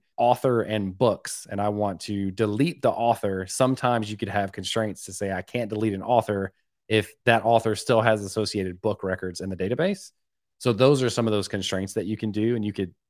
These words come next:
like, determine how you want the database to react when you do that. So PlanetScale doesn't support that, and that's an intentional thing. It's not a lack of functionality. It's intentional because it then enables us to do some of the other cool features and things in Vitesse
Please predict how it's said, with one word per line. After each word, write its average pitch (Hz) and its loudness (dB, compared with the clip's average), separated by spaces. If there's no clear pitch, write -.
like, 92 -12
determine 110 -4
how 107 0
you 107 0
want 104 0
the 98 -4
database 98 -2
to 107 -6
react 98 -6
when 101 -6
you 95 -6
do 98 -2
that. 101 -2
So 123 2
PlanetScale 139 2
doesn't 117 0
support 107 -2
that, 123 2
and 117 -2
that's 120 -2
an 113 -4
intentional 117 -2
thing. 156 -4
It's 139 -6
not 101 -2
a - -10
lack 101 -4
of 104 -6
functionality. 110 -4
It's 117 -6
intentional 117 -4
because 113 0
it 110 -2
then 131 4
enables 113 2
us 101 -2
to 104 -8
do 104 -2
some 101 -6
of 101 -4
the 95 -2
other 95 -2
cool 95 -6
features 92 -10
and 87 -10
things 92 -6
in 113 0
Vitesse 95 -2